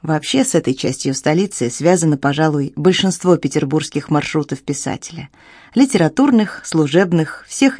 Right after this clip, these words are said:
иных. В доме купца Лопатина на углу Невского и Набережной Фонтанки бывал он когда-то у Белинского.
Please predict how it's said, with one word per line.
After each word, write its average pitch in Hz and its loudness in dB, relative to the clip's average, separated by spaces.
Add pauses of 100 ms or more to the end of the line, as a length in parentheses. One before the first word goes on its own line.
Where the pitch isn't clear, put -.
иных. - -2 (960)
В 175 0
доме 226 6
купца 208 2
Лопатина 190 0 (120)
на 180 4
углу 185 4
Невского 156 2
и 151 4
Набережной 147 2
Фонтанки 143 -4 (380)
бывал 196 4
он 285 6
когда-то 170 0
у 180 0
Белинского. 143 -2